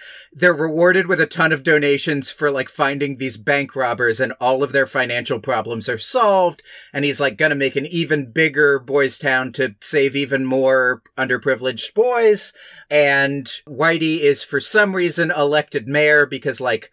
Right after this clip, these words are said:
fuck the nervous little handicapped kid that the <laughs> entire rest of the movie has been about.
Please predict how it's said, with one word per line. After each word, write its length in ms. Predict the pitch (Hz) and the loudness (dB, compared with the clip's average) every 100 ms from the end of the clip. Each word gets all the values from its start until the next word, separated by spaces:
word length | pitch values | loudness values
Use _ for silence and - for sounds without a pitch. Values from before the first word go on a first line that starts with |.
| - | -20
fuck 400 | - 165 175 - | -8 -2 -2 -2
the 320 | 139 151 127 _ - | 0 0 0 _ -8
nervous 580 | 156 147 147 147 - | 2 4 4 2 0
little 240 | 160 143 127 | -2 -2 0
handicapped 640 | 147 143 135 143 117 - | 0 0 -2 -2 -2 -2
kid 280 | 156 123 110 | -2 0 0
that 120 | 143 | -4
the 120 | 151 | -2
<laughs> 60 | 139 | -4
entire 300 | - 175 139 | 2 2 2
rest 260 | 151 156 170 | 0 -2 -4
of 120 | 131 | -6
the 80 | 127 | -6
movie 240 | 120 120 | -4 -4
has 100 | 113 | -4
been 160 | 127 117 | -2 -2
about. 460 | 120 113 110 - | 0 0 0 -4